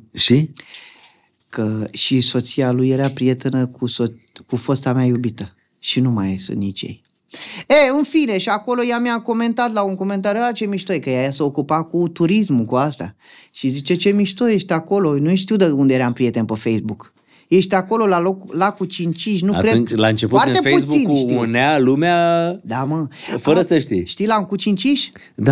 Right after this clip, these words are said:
Speaker 2: E,
Speaker 1: am
Speaker 2: lacul Cinciș a fost făcut de Ceaușescu, ci că a dat trei sate la o parte și acum, când scade apa, rămâne tot la bisericii și se vede.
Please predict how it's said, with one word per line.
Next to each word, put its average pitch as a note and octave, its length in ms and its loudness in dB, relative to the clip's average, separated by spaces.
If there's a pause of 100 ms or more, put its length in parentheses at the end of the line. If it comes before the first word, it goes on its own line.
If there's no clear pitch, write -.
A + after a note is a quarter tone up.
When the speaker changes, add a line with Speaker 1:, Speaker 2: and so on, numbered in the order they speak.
(160)
Speaker 2:
E, C3 180 2
Speaker 1:
am D#3 60 2
Speaker 2:
lacul D#3+ 260 0
Cinciș E3+ 480 -2
a D#3+ 80 0
fost E3 200 -4
făcut E3 240 -2
de E3 100 2
Ceaușescu, D3 540 0
ci F3+ 140 -4
că D3 100 -2
a C3 40 0
dat D#3 200 0
trei D#3+ 140 2
sate D#3+ 280 -2
la C3 100 2
o A#2+ 120 0
parte A#2 420 -2 (260)
și - 140 -4
acum, C#3 300 0
când D#3+ 180 2
scade D#3+ 320 0
apa, C#3+ 300 0
rămâne E3+ 320 2
tot E3+ 180 0
la D#3 100 2
bisericii C3+ 880 0
și - 160 0
se E3 140 0
vede. D3+ 300 0